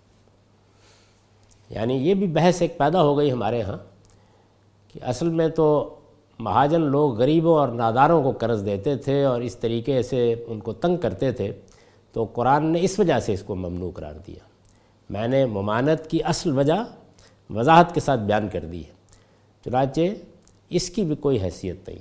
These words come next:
یہ ایک بالکل بے معنی استدلال ہے۔ میں پہلے بھی عرض کر چکا ہوں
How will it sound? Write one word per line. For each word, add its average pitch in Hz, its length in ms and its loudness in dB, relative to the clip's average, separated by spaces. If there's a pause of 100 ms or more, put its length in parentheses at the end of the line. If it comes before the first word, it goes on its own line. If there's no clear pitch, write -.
(120)
یہ 120 140 -4
ایک 117 160 -6
بالکل 165 300 -2
بے 123 180 -2
معنی 156 340 2
استدلال 120 560 -4
ہے۔ 208 80 -8
میں 196 200 -8
پہلے 143 240 -2
بھی 147 120 -2
عرض 131 140 -4
کر 143 100 -6
چکا 147 300 -6
ہوں 135 160 -4